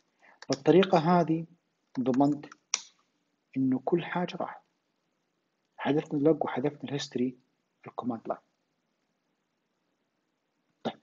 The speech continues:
موجودة ويندوز؟ نعم موجودة. في عندنا أداة، خلينا نفتح أول شيء فيرتشوال بوكس. نشغل ويندوز.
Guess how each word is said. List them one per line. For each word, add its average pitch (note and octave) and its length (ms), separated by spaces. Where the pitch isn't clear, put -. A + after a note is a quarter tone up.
موجودة G#3 240
ويندوز؟ A#3+ 520
نعم - 400
موجودة. E3 400
في E3+ 120
عندنا G#3+ 340
أداة، G#3 200
خلينا - 160
نفتح - 200
أول A#2 120
شيء A2+ 120
فيرتشوال C3+ 320
بوكس. - 340
نشغل G2+ 320
ويندوز. F2 360